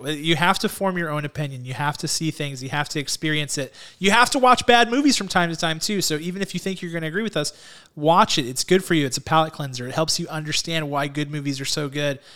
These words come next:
And maybe you'll like it. Everything is interpretive, so check it out. You can see it at your local theater if you feel safe enough to do that, which is totally fine. And you can watch it on H B O Max.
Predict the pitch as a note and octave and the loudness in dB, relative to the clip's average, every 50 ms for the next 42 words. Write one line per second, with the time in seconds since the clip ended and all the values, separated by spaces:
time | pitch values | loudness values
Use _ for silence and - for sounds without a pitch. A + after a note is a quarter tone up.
0 | - - - _ - D3+ D#3 D#3+ D#3+ D#3+ D#3+ E3+ F3+ F3+ G#3 A3 G#3 F3+ F3 F3 | -20 -20 -20 _ -8 -4 0 0 0 2 2 4 4 6 6 6 6 6 4 2
1 | - D3+ A#2 - B2 C#3 D3+ F3 - - F3+ F3+ E3+ E3 D#3+ - - E3 D#3+ - | 0 -2 -8 -6 -6 -4 -4 -2 -2 -4 -4 -4 -4 -6 -6 -4 -4 -4 -2 -2
2 | D#3+ D#3+ D#3 D#3 D#3 C#3+ - - - D#3 D3 C#3+ C#3 C#3 C#3 C3+ - - _ _ | -2 0 0 0 0 -2 -2 -2 0 0 2 2 2 2 0 -2 -6 -12 _ _
3 | _ - - - E3+ - F#3 F3 D#3 C3+ C#3 D3+ - E3 - - E3 D#3+ D3+ C#3+ | _ -4 -2 0 2 4 4 4 4 2 0 -4 -6 -4 -2 -2 0 0 0 -2
4 | C#3+ D3 C#3 D3+ D3 D3 - - F#3+ G#3+ A#3 C#4+ D4+ C#4+ - - D#3 - - B2+ | -2 -2 -2 -2 -2 -4 -6 -2 0 2 4 2 2 0 -2 -10 -14 -14 -12 -12
5 | - - C#3+ C#3 - - E3+ E3+ E3 F3 F3+ F3 - - D3+ D#3 D#3+ D#3+ E3+ G3+ | -8 -6 -4 -2 -2 0 0 0 0 0 -2 -4 -2 -2 0 2 2 4 4 4
6 | A#3+ A3+ E3 - - C3+ - - - - _ _ _ - - - D3 D3 D3+ D3+ | 4 2 0 -4 -4 -4 -4 -4 -6 -8 _ _ _ -8 -4 -4 -2 -2 -4 -4
7 | - - D#3 F3+ G#3+ B3 B3+ - D#3+ E3+ F#3 F#3 F#3 F#3 F3+ - - - - - | -4 -4 -2 -2 -2 -2 -6 -6 -4 -2 0 0 0 -2 -6 -10 -16 -20 -20 -20
8 | _ _ - D#3 - D#3+ D#3 D3+ D#3 - D3+ C#3+ C#3+ C#3 - - D3 C3+ B2+ B2+ | _ _ -14 -10 -6 -2 0 0 0 0 0 -2 -2 -4 -4 -4 -6 -6 -6 -6
9 | G#2+ - - - - - - | -8 -8 -8 -6 -6 -6 -6